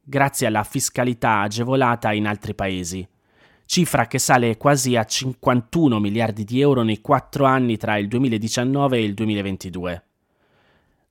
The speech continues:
Nel report c'è scritto: "Nel periodo duemiladiciannove duemilaventidue la tassazione in paesi a fiscalità agevolata ha determinato per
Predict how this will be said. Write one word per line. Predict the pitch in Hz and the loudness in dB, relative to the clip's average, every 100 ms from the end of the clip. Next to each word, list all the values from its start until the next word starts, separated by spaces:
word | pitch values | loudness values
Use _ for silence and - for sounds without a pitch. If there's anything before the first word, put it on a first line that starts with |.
| _ - | _ -4
Nel | 123 131 | -2 4
report | 151 - 117 107 | 4 4 0 -2
c'è | 104 104 | -4 -4
scritto: | - 95 85 - 95 92 _ _ _ _ _ _ _ _ _ - | -6 -8 -8 -6 -8 -8 _ _ _ _ _ _ _ _ _ -4
"Nel | 127 131 | -2 0
periodo | 151 135 107 107 | 0 2 0 0
duemiladiciannove | 110 110 151 151 113 - 110 104 98 | 0 2 2 2 0 0 0 0 -2
duemilaventidue | 107 131 120 107 110 120 139 113 | 0 2 2 0 -2 0 0 2
la | 98 | -2
tassazione | - 123 - 127 - 127 104 | -4 -4 -4 -6 -2 -2 0
in | 104 104 | -2 0
paesi | 123 117 101 107 | 0 0 -2 -4
a | |
fiscalità | - 107 - 120 117 135 | -6 -8 -6 -4 -2 0
agevolata | 107 104 113 123 139 135 117 - | 0 0 -2 0 0 0 -2 -2
ha | 107 | -4
determinato | 110 117 120 135 123 110 113 | -6 -4 -2 0 0 -2 -4
per | 104 113 110 110 104 101 | -4 -2 -2 -2 -2 -6